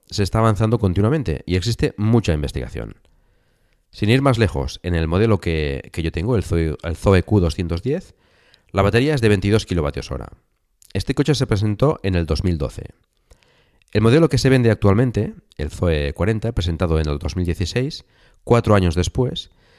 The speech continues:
la batería es de cuarenta y un kilovatios hora, casi el doble en el mismo espacio. Otro factor que influye mucho en la autonomía es el consumo del motor.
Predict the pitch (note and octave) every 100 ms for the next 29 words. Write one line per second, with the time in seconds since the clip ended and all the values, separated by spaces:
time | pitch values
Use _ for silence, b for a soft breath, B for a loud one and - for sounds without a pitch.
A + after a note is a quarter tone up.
0 | b b G2+ G#2+ C3+ C#3+ E3 G#2 A2+ B2+
1 | A2+ G#2 G2 G2 A2+ F#2+ D#2+ C#2+ C#2 C#2
2 | - C#2 - _ _ _ - B2 G2 F2+
3 | F#2 D3+ F3 B3 B3+ _ G2 F#2+ G2+ E2+
4 | D2+ - B1+ A#1 - _ _ _ _ _
5 | _ _ _ _ _ _ _ _ _ _
6 | _ _ _ _ _ _ _ _ C#3+ F3
7 | D#3 C#3 C3+ B2 A2+ A#2 A2 C3 - G#2
8 | G2 D#2+ E2 D#2+ G2+ B2+ - F2 G2+ -
9 | F2 G2+ F2+ D#2 C#2 B1+ A1 -